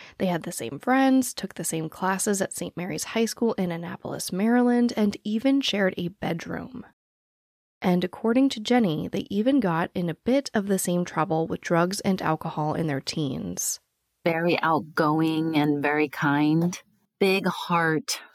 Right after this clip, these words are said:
Speaker 2: had a lot of friends, big smile. Just, she was definitely, I was the shy one, so she was more out there. And e-,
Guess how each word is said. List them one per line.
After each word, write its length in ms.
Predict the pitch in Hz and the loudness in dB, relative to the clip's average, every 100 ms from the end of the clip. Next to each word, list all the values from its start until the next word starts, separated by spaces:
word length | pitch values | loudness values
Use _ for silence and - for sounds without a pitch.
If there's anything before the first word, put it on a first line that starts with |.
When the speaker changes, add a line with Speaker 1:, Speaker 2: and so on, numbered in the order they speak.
| - | -8
Speaker 2:
had 260 | 196 - 175 | -2 0 2
a 60 | |
lot 220 | 160 160 170 | 2 2 2
of 100 | 170 | -2
friends, 920 | - 175 165 160 160 160 156 - - - | -2 0 2 0 0 -2 -2 -4 -4 -2
big 160 | 170 | 0
smile. 1000 | - - 175 165 160 160 156 156 156 151 - | -2 0 0 2 0 2 2 2 0 -2 -4
Just, 340 | - 165 - - | -2 0 0 -2
she 140 | - | 0
was 180 | 175 151 - | 0 0 0
definitely, 800 | 175 - 180 120 160 156 151 143 - - - | 0 2 0 2 2 2 0 -2 -12 -12 -2
I 100 | 180 | 2
was 160 | 196 | 2
the 120 | - 165 | 0 -2
shy 380 | - 147 147 | 0 2 2
one, 400 | 139 131 123 127 131 | 0 0 0 0 0
so 180 | 156 | 0
she 180 | 139 - | 0 0
was 180 | 151 143 | 0 0
more 280 | 151 147 139 | 0 0 2
out 220 | 143 - | 0 0
there. 340 | 135 135 127 - - - _ - | -2 0 -2 -4 -20 -20 _ -2
And 460 | 143 131 127 127 - | 0 2 2 0 -2
e-, 140 | 147 | 0